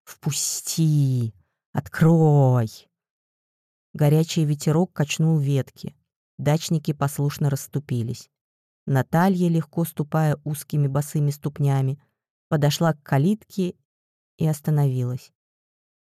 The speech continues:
Прямо перед ней на дорожке сидела глупая кошка-трехцветка. Та самая, которая вечно куда-то падала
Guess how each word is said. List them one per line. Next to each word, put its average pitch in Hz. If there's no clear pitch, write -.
Прямо 156
перед 147
ней 170
на 185
дорожке 151
сидела 156
глупая 165
кошка-трехцветка. 147
Та 170
самая, 196
которая 147
вечно 151
куда-то 139
падала 175